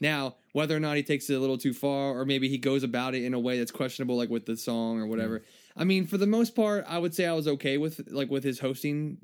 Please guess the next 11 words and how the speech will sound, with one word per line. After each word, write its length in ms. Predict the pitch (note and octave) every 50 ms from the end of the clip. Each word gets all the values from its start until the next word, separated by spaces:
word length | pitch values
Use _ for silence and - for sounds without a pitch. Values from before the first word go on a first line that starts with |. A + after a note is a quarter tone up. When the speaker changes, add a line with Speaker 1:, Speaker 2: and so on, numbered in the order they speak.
| - A#2
Speaker 1:
duties, 340 | C#3 D#3+ D#3+ E3+ F3+ F3 D#3+
but 240 | - C#3+ C3+ A2+ - - _ _ _ _ _ _ _ _ _ _ _ _ _ _ _ _ - _ _ - _ _ _ _ _ _ _ _ _ _ -
if 160 | E3+ D#3+ C3+
you 120 | E3+ F#3 F3+
remember, 220 | F3 F3 E3 D#3+
like, 100 | D#3 C#3+
when 80 | C#3+ C#3
we 100 | C#3+ C3+
talked 300 | - D3+ D#3 D#3+ D#3+ -
about 220 | C3+ C3 B2 -
Ted, 440 | - - E3 D#3+ D3 C3 B2+ A#2